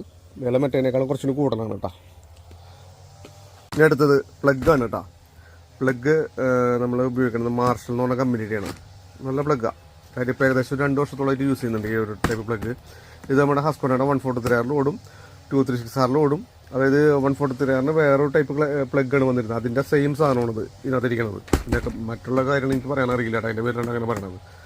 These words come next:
ഇതൊരു പത്തെണ്ണത്തിൻ്റെ പാക്കാണ്. പത്തെണ്ണത്തിൻ്റെ വില വരുമ്പോൾ ഏകദേശം ഒരു ആയിരത്തി ഇരുന്നൂറ്റമ്പത് രൂപയുടെ വില വരുന്നുണ്ട്. നല്ല പ്ലഗ്ഗാണ്, നല്ല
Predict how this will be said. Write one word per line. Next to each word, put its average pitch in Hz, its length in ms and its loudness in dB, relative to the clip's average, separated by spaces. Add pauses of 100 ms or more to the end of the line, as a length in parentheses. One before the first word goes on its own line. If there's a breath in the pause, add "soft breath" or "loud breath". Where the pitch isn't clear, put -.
(1160 loud breath)
ഇതൊരു 139 260 4
പത്തെണ്ണത്തിൻ്റെ 151 500 4
പാക്കാണ്. 120 340 2 (920 loud breath)
പത്തെണ്ണത്തിൻ്റെ 135 440 0
വില 143 180 4
വരുമ്പോൾ 135 260 2
ഏകദേശം 127 300 2
ഒരു 139 80 2
ആയിരത്തി 131 300 2
ഇരുന്നൂറ്റമ്പത് 120 400 0
രൂപയുടെ 123 180 2
വില 120 180 4
വരുന്നുണ്ട്. 101 320 -4 (400)
നല്ല 135 200 0
പ്ലഗ്ഗാണ്, 120 320 0 (1800 loud breath)
നല്ല 127 140 2